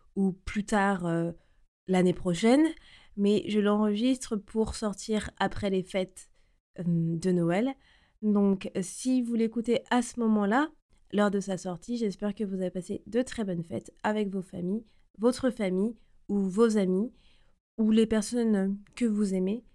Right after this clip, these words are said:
tout simplement, et que vous avez pu bien profiter, vous reposer également, faire une petite pause pour pouvoir profiter des bonnes choses de la vie. Et pour cet épisode, je suis vraiment en mode cocooning parce que c'est un épisode du soir, c'est la première fois que j'essaie ce format-là.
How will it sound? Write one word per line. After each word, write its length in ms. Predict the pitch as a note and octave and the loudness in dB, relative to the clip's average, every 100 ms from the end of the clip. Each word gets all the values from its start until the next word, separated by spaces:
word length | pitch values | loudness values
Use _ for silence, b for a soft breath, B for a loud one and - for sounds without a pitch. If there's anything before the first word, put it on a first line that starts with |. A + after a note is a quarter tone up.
| - | -20
tout 140 | - A3 | -10 -4
simplement, 600 | A3+ G3+ G3+ G3 A3 A3+ | -2 -2 -2 0 0 -2
et 80 | G3+ | -8
que 40 | |
vous 140 | G3 G#3 | -4 -2
avez 140 | G3 | -2
pu 320 | G3 - G3+ - | -6 -10 -10 -10
bien 300 | - A#3 A3+ | -2 -2 -2
profiter, 680 | - A3 - - G#3 G3+ G#3+ | -6 -10 -10 -8 -2 0 2
vous 240 | G3 G3 | 2 2
reposer 640 | G#3+ A3+ - G#3 G3+ G3+ - | 2 0 -2 -2 0 -2 -2
également, 540 | G3+ G3 F#3 F#3 F#3+ G#3+ - | -4 -2 0 0 -2 -8 -10
faire 260 | - G3+ G3 | -4 -2 -2
une 180 | G3 F#3+ | -2 -2
petite 360 | F#3 G3+ G3+ G3 | -2 -6 -8 -12
pause 480 | - F#3 G3 F#3+ F#3 - b b b - | -6 -2 0 -2 -4 -6 b b b -6
pour 220 | A3+ G#3 | -4 -4
pouvoir 340 | - F#3+ F#3+ | -6 -4 -4
profiter 680 | - - G3 - F#3 F#3+ - b b | -6 -6 -6 -6 -8 -6 -8 b b
des 140 | F#3 G3+ | -2 0
bonnes 240 | F#3 F3+ | 2 0
choses 340 | - F#3+ F#3 - - - | -2 -4 -8 -12 -20 -18
de 200 | G3+ G#3+ | 0 2
la 180 | F#3 F3 | 2 0
vie. 180 | E3+ - - - - - | -4 -10 -18 -20 -4 4
Et 120 | C#4 | 4
pour 180 | C4+ A3+ | 4 -4
cet 180 | G#3+ | -4
épisode, 420 | F#3+ G3 B3 D#4 C#4+ | -6 -2 2 4 6
je 120 | A#3+ | 4
suis 260 | - - | 0 -4
vraiment 300 | F#3+ G#3 C#4+ | -2 0 2
en 100 | D#4+ | 2
mode 280 | B3 A#3 A#3 - - | 4 2 0 -2 -14
cocooning 720 | - B3 - F#3 G3+ C#4+ E4 | -6 -6 0 2 4 4 4
parce 180 | E4 - | 2 -4
que 100 | F#3+ | -8
c'est 160 | E3+ F#3 | -10 -6
un 120 | F3+ | -2
épisode 400 | G#3+ A#3+ C4 G#3+ | -2 2 2 2
du 160 | G3+ | -4
soir, 400 | F#3+ - G3+ B3 | -8 -6 -4 -4
c'est 100 | - | -4
la 100 | G3+ | -6
première 360 | - - A3+ A3 | -6 -6 -4 -2
fois 120 | A3+ | -4
que 60 | G3+ | -4
j'essaie 240 | G3+ A3+ | -4 -4
ce 140 | A#3 B3+ | -4 -2
format-là. 560 | G3+ F#3 F3 F3 B3+ | 0 0 0 0 -4